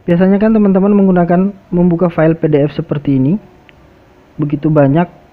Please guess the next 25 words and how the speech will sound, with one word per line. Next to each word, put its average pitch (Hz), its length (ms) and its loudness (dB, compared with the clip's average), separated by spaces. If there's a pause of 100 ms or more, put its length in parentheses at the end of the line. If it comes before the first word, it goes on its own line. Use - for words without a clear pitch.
(320)
rambu-rambu 147 560 0
ya 147 240 0 (640)
yang 139 160 -2
kita 139 160 -2
dapatkan 139 480 -2
di 131 240 2
file 127 240 -2
P 123 160 -4
D 135 160 0
F. 180 80 -4 (640)
Jika 139 240 -2
teman-teman 143 480 0
yang 139 220 2 (180)
sudah 131 160 -2
mengerti, 151 560 0
pasti 143 400 -4
akan 147 160 -4
paham 139 480 -2 (640)
tentang 151 400 0 (880)
istilah-istilah 151 800 0
atau 180 80 0
rambu-rambu 151 480 2
yang 180 160 2
berada 135 320 0
di 160 160 0